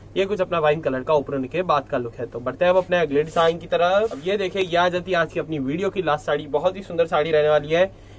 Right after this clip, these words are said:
इसके ही same color tone हमने पहले भी दिखाए थे, मतलब दो से तीन ही color tone हम लोगों ने इस बार design करे हैं।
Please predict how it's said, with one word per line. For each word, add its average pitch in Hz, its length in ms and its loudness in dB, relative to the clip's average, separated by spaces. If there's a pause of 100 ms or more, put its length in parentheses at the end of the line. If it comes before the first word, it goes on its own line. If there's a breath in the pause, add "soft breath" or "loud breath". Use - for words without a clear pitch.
इसके 175 300 2
ही 220 160 2
same 202 280 0
color 175 220 4
tone 180 180 0
हमने 170 200 0
पहले 156 280 4
भी 160 80 0
दिखाए 143 260 -2
थे, 160 60 2
मतलब 151 240 0
दो 156 220 0
से 202 160 -2
तीन 190 240 -6
ही 190 60 -2
color 170 260 4
tone 170 240 -2
हम 160 160 -2
लोगों 156 180 -2
ने 160 80 0
इस 151 80 -6
बार 143 180 0
design 139 320 -2
करे 156 160 0
हैं। 185 160 0